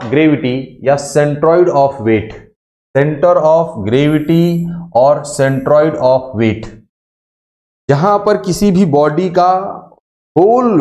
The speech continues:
weight assumed to be concentrated is known as center of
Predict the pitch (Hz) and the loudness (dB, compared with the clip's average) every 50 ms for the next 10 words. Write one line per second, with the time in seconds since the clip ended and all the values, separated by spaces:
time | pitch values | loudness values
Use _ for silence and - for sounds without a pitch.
0 | 120 110 107 104 123 165 220 247 233 - - - 156 156 151 151 202 247 247 233 | 0 0 0 0 2 2 2 2 0 -2 -4 -2 0 0 2 2 2 2 2 2
1 | 202 214 185 180 180 165 175 156 151 147 151 143 139 127 131 139 131 139 143 139 | 0 0 0 0 0 0 0 -2 -2 -2 -4 -4 -2 0 0 0 0 2 0 0
2 | 135 139 - - - - - 127 127 127 135 139 143 147 147 147 139 127 123 123 | 0 -2 -4 -4 -2 -2 0 0 0 0 2 2 2 0 -2 -2 0 0 2 2
3 | 123 123 - - - - 135 135 135 135 131 147 147 143 - - - 117 117 117 | 2 0 -4 -8 -6 -2 0 0 0 2 2 2 2 2 0 -2 -2 0 2 2
4 | 117 120 120 - | 2 0 -2 -6